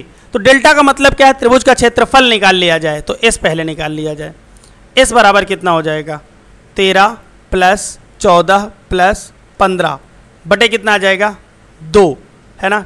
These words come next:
कितना हो जाएगा? चौदह ती बयालीस, इक्कीस आ जाएगा S। तो डेल्टा बराबर सूत्र क्या होता है? डेल्टा बराबर हमने सूत्र पढ़ा S, तो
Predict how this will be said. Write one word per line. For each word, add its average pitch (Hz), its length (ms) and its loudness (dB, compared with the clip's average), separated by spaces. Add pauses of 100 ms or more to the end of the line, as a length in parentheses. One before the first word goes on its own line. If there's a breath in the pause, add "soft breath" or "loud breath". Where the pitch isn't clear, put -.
कितना 226 220 0
हो 240 60 4
जाएगा? 233 240 2
चौदह 220 260 0
ती 220 120 -2
बयालीस, 196 540 0
इक्कीस 262 420 -2
आ 208 140 6
जाएगा 190 400 -2
S। 190 340 -6 (440 soft breath)
तो 220 60 0
डेल्टा 233 360 2
बराबर 247 300 4
सूत्र 247 340 -2
क्या 233 140 4
होता 226 300 4
है? 233 160 0 (340 soft breath)
डेल्टा 226 280 2
बराबर 226 280 4
हमने 226 140 0
सूत्र 233 240 -4
पढ़ा 220 240 2 (160)
S, 220 160 2 (720)
तो - 60 -20